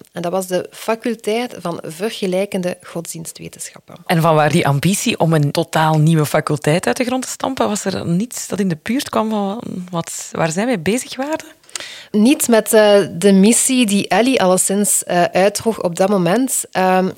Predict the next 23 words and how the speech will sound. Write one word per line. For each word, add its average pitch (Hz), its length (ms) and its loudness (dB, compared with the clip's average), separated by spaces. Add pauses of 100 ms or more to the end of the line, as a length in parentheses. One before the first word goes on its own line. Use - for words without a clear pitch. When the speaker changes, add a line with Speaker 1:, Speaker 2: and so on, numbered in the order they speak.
(200)
Speaker 1:
want 190 320 0
Chris 208 260 -4
Vonk, 262 460 -2
die 208 120 -2
vandaag 190 380 0
rector 190 320 -2
is 233 140 0
aan 220 160 2
de 208 60 -2
faculteit, 208 760 -2
die 196 100 -2
vertelde 208 480 0
me 247 180 0 (360)
dat 190 160 -2
ze 202 120 -2
voornamelijk 196 500 0
bruggen 202 400 0
wilde 160 220 2
bouwen 147 380 -4
tussen - 300 -6
de 160 180 -4
verschillende 165 540 -4
religies. 147 720 -10